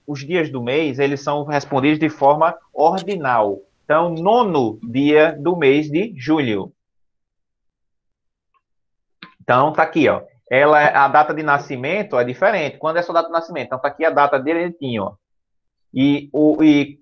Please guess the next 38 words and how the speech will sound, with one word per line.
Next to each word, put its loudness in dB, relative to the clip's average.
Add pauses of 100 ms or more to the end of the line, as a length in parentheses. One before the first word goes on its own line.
quando 4
é 6
seu -2
aniversário? 2
Nove 0
de -4
julho. -4 (340)
Uma, -2
você, -2
uma 0
coisa 4
é 2
você 0
perguntar 2
a 2
data 0
de -6
nascimento. -6
Você -12
vai 0
dizer -4
mês, -2 (540)
você -2
vai 2
dizer -4
dia, 0
mês 0
e -4
ano. -4 (240)
E -2
quando 2
você -6
só -2
pergunta 2
quando 0
é 4
seu -6
aniversário, 0